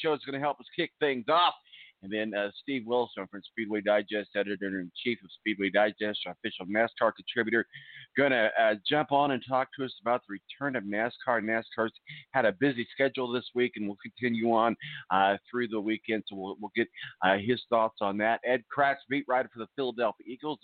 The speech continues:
S I dot com, joins us, uh, to talk some, uh, N F L, N F L preseason, and as we get closer and closer to the N F L season.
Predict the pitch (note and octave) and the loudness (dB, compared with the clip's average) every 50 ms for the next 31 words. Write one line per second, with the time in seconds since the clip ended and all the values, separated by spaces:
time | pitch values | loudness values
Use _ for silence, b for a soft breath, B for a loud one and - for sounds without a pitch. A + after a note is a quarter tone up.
0 | A2 G2 - _ - F#2 F2+ - - E2+ D#2 - - - A2+ A2 G#2+ G#2+ B B | -8 -8 -8 _ -6 -6 -6 -4 -6 -6 -8 -8 -4 0 2 2 2 2 B B
1 | D3+ D#3 B B C#3+ B - G2+ B2 C3+ C#3+ D3 D3 C#3 A2 C3 B2 A2 - - | -16 -16 B B -20 B -12 -4 0 2 4 4 4 2 0 -2 -4 -4 -4 -2
2 | A#2+ A#2 G#2+ - A#2 G#2+ - - C3+ C3 C3 - - _ - B2 G#2+ F#2 B B | -2 -2 -2 -2 -6 -8 -4 0 0 0 0 0 -4 _ -6 -6 -6 -6 B B
3 | D#3 D3+ C#3 B - G2+ G2 F#2 - - C#3+ D3 D3 C#3 C3+ - C#3+ C#3 C3+ F#2+ | -20 -20 -12 B -2 0 0 0 -2 -2 0 0 0 0 0 2 2 2 2 2
4 | B2+ C3+ C3 B2+ - C3+ B2 - - _ C3+ B2+ A#2+ - - - B2 A2+ - A#2 | 2 0 -2 -2 -2 0 -2 -2 -2 _ -4 -4 -4 -4 -4 -6 -6 -4 -4 -4
5 | A2 G#2 G#2 G2+ F#2+ - B B B B B - G2+ G#2 - G#2 G2+ - A2 F#2+ | -4 -2 -2 -2 -4 -6 B B B B B -6 -6 -6 -6 -8 -6 -4 -4 -4
6 | - - A#2+ A#2 A2 G#2+ - - G2+ F2 - _ A2+ G#2+ G2+ - - G2 - - | -2 0 2 2 2 2 -2 -6 -8 -12 -6 _ -2 -2 0 -2 -6 -10 -10 -10
7 | G#2+ F2+ F#2 F#2 G2 F#2+ F#2+ F#2+ F#2+ - - G2 F#2+ F#2 F2+ - - G2 G2 F2+ | -8 -6 -4 -4 -2 -2 -2 -4 -4 -4 -2 0 0 0 0 -2 -2 -2 -2 -2
8 | - F2 D2 C#2+ | -2 -6 -12 -12